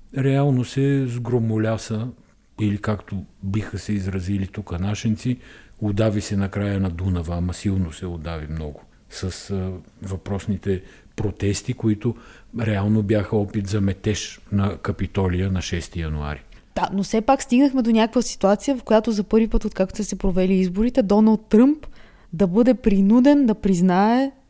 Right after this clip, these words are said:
Speaker 2: резултата. Защото до оня ден той звънеше по щати и си търсеше някаква определена бройка гласове, така както сме свикнали само в България Д П С да си търси
Speaker 1: Огромна
Speaker 2: гласовете.
Speaker 1: бройка търсеше.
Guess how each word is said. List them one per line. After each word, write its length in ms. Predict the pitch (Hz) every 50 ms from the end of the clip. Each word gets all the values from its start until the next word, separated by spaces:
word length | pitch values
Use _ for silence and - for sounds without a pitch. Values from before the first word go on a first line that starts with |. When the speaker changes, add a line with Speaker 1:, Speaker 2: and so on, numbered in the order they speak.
| - - -
Speaker 2:
резултата. 560 | 214 - 208 202 196 - 202 190 185 - 160 160
Защото 300 | 160 - - 190 185 180
до 80 | 196
оня 260 | 180 180 185 208 220
ден 260 | 196 208 240 247 247 233
той 180 | - 185 208
звънеше 460 | 180 175 190 185 185 185 190 185 -
по 180 | 202 - 226 220
щати 380 | - - - 214 214 214 - 233
и 60 | 220
си 120 | - 220
търсеше 480 | - - 220 208 - 233 196 - 233 226
някаква 320 | 220 190 196 190 - 214
определена 540 | 208 202 - 208 180 180 175 180 180 190 185
бройка 360 | 180 185 180 196 196 - 185
гласове, 460 | 170 165 202 - - 185 170 190 214
така 220 | 214 - - 196 190
както 220 | - 196 202 214
сме 160 | 185 214 196
свикнали 420 | 175 - 202 190 - - 208 208 202
само 280 | - 190 180 190 190
в 160 | 175 185 180 160
България 440 | 165 165 160 175 170 175 190 185
Д 160 | 170 165 175 170
П 140 | - 185
С 180 | 165 - 196 190
да 80 | 190 185
си 140 | - -
търси 260 | - 202 196 - 202 196
Speaker 1:
Огромна 60 | 196
Speaker 2:
гласовете. 500 | 208 - 117 120 - - 214 147 107 -
Speaker 1:
бройка 300 | 120 113 110 - - 104
търсеше. 600 | - 104 104 95 - - - 87 - - 76